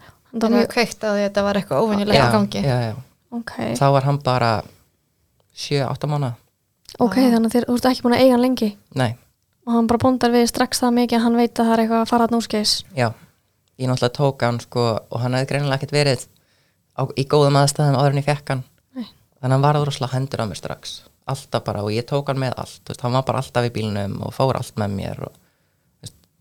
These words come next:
Speaker 3: vorum, ég var ekki að vinna á þessum tíma, þannig að við vorum bara saman twenty-four seven.
Speaker 1: Og hvað, hvað kom svo fyrir? Það er ekki náttúrulega b-, nágranni koma yfir og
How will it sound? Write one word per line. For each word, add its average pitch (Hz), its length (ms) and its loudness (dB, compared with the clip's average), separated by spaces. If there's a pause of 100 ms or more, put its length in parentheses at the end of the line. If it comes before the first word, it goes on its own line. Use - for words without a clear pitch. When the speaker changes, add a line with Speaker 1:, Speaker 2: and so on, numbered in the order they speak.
(120)
Speaker 3:
vorum, 120 220 -2
ég 123 160 0
var 127 160 0
ekki 123 160 -4
að 131 80 0
vinna 147 240 0
á 139 80 0
þessum 143 160 -4
tíma, 143 320 -2
þannig 110 320 -4
að - 160 -8
við - 80 -8
vorum 117 160 -4
bara 110 180 -2 (540)
saman 107 360 -4
twenty-four 110 360 -8
seven. 240 380 -8 (260)
Speaker 1:
Og 254 280 4
hvað, 269 220 4
hvað 269 260 2
kom 240 180 2
svo 240 100 0
fyrir? 226 240 4
Það 226 80 4
er - 20 4
ekki 233 140 0
náttúrulega 233 340 2
b-, - 280 -6
nágranni 240 400 4
koma 240 260 2 (160)
yfir 233 360 2
og 226 360 2